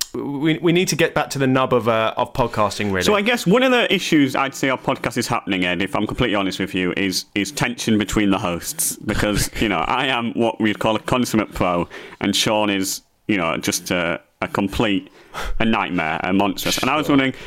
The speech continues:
Speaker 2: have you ever had any incidents with James or on oth-, on other podcasts where you've had to, like, deal with your podcast host, frankly, acting in an irresponsible manner?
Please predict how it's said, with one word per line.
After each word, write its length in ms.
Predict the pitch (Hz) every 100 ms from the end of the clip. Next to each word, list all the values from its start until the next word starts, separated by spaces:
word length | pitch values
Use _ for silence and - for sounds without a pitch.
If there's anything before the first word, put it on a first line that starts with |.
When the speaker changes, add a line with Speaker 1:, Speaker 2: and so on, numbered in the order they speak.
| -
Speaker 2:
have 280 | - 160 170
you 180 | 190 180
ever 160 | 160
had 140 | 156 147
any 180 | 143 143
incidents 420 | - - 123 -
with 140 | 117
James 520 | - 117 117 113 - -
or 200 | 110 107
on 80 | 110
oth-, 140 | 113 113
on 120 | 117 117 123
other 180 | 117
podcasts 480 | 107 107 - 98 -
where 140 | 107 101
you've 140 | 104
had 160 | 113 -
to, 120 | 107
like, 260 | 104 98 - - - - - - - - -
deal 340 | 120 117 110
with 400 | 110 110 101 - _ _ _ _ _ _ _ _ _
your 180 | 127 113 - - -
podcast 400 | 156 113 - 104
host, 220 | - 101 -
frankly, 400 | 107 101 104 101
acting 280 | - - 98
in 60 |
an 180 | 98 101
irresponsible 580 | 104 95 - 98 - 95
manner? 340 | 92 87 82